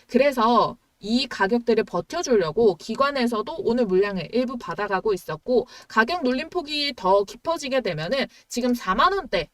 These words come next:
밴드 폭부터 해가지고 이것도 기회로 잡고 기관들이 물량들을 더 받쳐낼 수 있는 움직임 나올 겁니다.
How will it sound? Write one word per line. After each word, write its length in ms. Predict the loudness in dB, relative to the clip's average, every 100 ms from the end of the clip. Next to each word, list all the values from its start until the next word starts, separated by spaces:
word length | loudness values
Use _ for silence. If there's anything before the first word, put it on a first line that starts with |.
| _
밴드 300 | -4 2 2
폭부터 500 | 2 -6 -4 -4 -4
해가지고 640 | -2 -2 -2 -4 0 -2 -2 -14 -4
이것도 460 | 0 0 2 0
기회로 420 | 2 2 4 4 2
잡고 320 | -2 -6 -10
기관들이 720 | -6 -2 -2 2 0 2 -4 _ -4
물량들을 560 | 2 4 4 4 2 -2
더 240 | -2 -2
받쳐낼 520 | -2 -4 -4 -4 -4
수 140 | -6 -4
있는 200 | -4 -2
움직임 440 | -4 -4 -6 -4
나올 300 | -2 0 0
겁니다. 460 | 0 0 0 -2